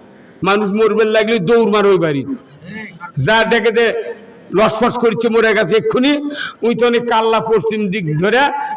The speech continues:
বালুর দিয়ে ঠেসে ধরে থাকে, কিছুক্ষণ পর যখন শক্ত হয়ে যায়, গায়ের মোট মার সুন্দর বলে মুখ মরছে, দৌড়ে এসে বলছে, "আহ, লোকটার কি ভাগ্য ভালো,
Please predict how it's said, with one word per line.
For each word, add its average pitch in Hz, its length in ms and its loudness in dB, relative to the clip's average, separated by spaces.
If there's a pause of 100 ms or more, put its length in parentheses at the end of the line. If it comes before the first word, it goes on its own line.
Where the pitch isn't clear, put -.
বালুর 214 360 0
দিয়ে 208 120 0
ঠেসে 196 300 -2
ধরে 175 220 0
থাকে, 117 240 -6 (1040)
কিছুক্ষণ 254 460 0
পর 254 120 2
যখন 247 160 0
শক্ত 240 380 -2
হয়ে 233 240 2
যায়, 269 240 2 (460)
গায়ের 226 240 2
মোট 240 140 2
মার 233 200 0
সুন্দর 233 360 0
বলে 233 160 2
মুখ 233 200 2
মরছে, 233 420 0 (320)
দৌড়ে 240 320 2
এসে 226 120 0
বলছে, 226 180 -4
"আহ, 262 140 0
লোকটার 220 400 -2
কি 247 180 -2
ভাগ্য 170 380 -2
ভালো, 143 420 -6